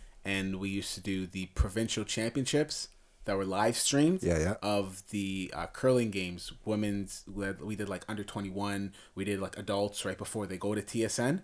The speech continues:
Speaker 2: Yeah.
Speaker 1: Um, so we were doing this one championship, and <laughs> one of the guys, we're there overnight setting up all the cameras, the P T Zs, and all, all of our, all the V mix and the controllers and blah, blah, blah, blah, and just configuring stuff. So we got to stay overnight.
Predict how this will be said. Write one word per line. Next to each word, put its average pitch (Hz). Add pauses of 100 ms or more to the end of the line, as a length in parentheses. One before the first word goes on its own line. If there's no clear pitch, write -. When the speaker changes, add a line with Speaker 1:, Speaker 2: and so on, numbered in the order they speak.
(120)
Speaker 2:
Yeah. 92
Speaker 1:
Um, 104 (260)
so 110
we 107
were 104
doing 110
this 107
one 117
championship, 104
and 98 (240)
<laughs> -
one 123
of 135
the 127
guys, 113 (100)
we're 131
there 139
overnight 117
setting 107
up 101 (220)
all 113
the 101
cameras, 107
the 101
P 110
T 107
Zs, 101
and 95
all, 101
all 98
of 98
our, 95
all 101
the 95
V 104
mix 95
and 92
the 90
controllers 95
and 90
blah, 87
blah, 87
blah, 98
blah, 131
and 117
just 104
configuring 101
stuff. -
So -
we 104
got 104
to -
stay 104
overnight. 117